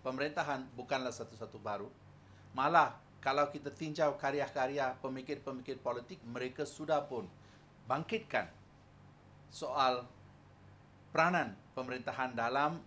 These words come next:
menjaminkan kesejahteraan rakyat. Mereka juga telah menyatakan bahawa pemerintah adalah mewakili rakyat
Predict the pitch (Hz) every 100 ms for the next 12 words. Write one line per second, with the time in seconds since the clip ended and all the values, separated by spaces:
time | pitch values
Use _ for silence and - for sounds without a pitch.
0 | - 123 127 127 120 123 117 127 123 143
1 | - 113 123 - 117 107 101 95 98 98
2 | - - - - - - - - 147 165
3 | 185 - 143 143 127 - - - 131 -
4 | 143 135 139 131 156 - 120 92 95 120
5 | 117 120 113 143 139 139 143 151 143 -
6 | - - - - - 139 139 135 143 160
7 | 165 170 196 170 139 110 104 95